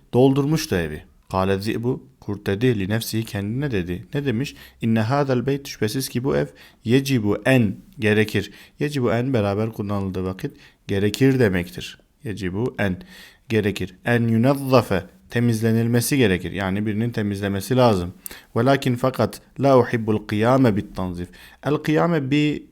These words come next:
el kıyame bi demek ne yapmaktır? Bir şeyi yapmak anlamında. El kıyame bit tanzifi yani temizlemeyi sevmiyorum diyor. Femâzâ ef'alu. Ne yapayım? Yani evi temiz,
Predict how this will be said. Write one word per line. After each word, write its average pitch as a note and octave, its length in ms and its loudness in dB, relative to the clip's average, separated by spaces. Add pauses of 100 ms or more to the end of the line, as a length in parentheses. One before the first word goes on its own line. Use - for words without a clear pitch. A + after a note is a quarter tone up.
(520)
el G#2+ 120 -4
kıyame A#2 560 -2
bi A#2 260 0 (360)
demek A2 440 0 (500)
ne D3 100 -4
yapmaktır? A#2 540 0
Bir B2 60 0
şeyi A#2+ 440 -2
yapmak A#2 400 2
anlamında. E2+ 580 -4 (280)
El A#2 160 -4
kıyame C3+ 380 2
bit A#2 180 -2
tanzifi A2+ 640 -4 (220)
yani C3+ 380 2 (260)
temizlemeyi A#2+ 640 0
sevmiyorum A#2 800 2
diyor. - 260 -16 (300)
Femâzâ A2+ 800 0 (180)
ef'alu. F2+ 380 -8
Ne C#3 80 -4
yapayım? G2 420 -4
Yani G#2+ 280 -4
evi A2+ 320 -6
temiz, G#2 380 -6